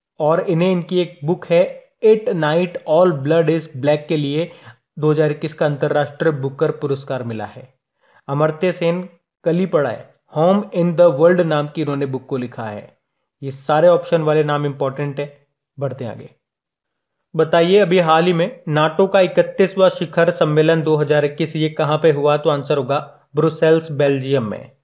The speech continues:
तो अभी नाटो के सदस्य देशों ने बेल्जियम के ब्रुसेल्स में, जहाँ पे नाटो का हेडक्वार्टर है, वहीं पे, आ, ये समिट हुआ, ये शिखर सम्मेलन आयोजित किया गया। ये क-, ये इसकी कौन सी मीटिंग थी,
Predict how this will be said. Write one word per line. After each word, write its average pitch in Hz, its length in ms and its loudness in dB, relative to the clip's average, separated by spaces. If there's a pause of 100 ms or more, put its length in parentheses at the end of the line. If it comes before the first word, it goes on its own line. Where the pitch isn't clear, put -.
(320)
तो 165 60 6
अभी 160 140 2
नाटो 160 340 0
के 170 120 -4
सदस्य 147 460 -4
देशों 147 340 -2
ने 160 320 -4
बेल्जियम 156 480 2
के 180 160 0
ब्रुसेल्स 156 600 -4
में, 135 220 -8 (200)
जहाँ 139 180 0
पे 147 100 2
नाटो 135 300 -2
का 156 120 0
हेडक्वार्टर 135 500 -2
है, 139 320 0
वहीं 139 320 -2
पे, 165 460 -2 (560)
आ, 135 260 -4
ये 147 420 -2 (140)
समिट 147 340 -2
हुआ, 147 340 -2
ये 156 140 -6
शिखर 143 300 -8
सम्मेलन 139 440 -4
आयोजित 139 400 -6
किया 131 220 -4
गया। 131 240 -2
ये 147 300 -2 (220)
क-, - 160 -8
ये 147 220 -4
इसकी 151 220 -6
कौन 156 220 -2
सी 160 120 -6
मीटिंग 160 320 -4
थी, 175 180 -8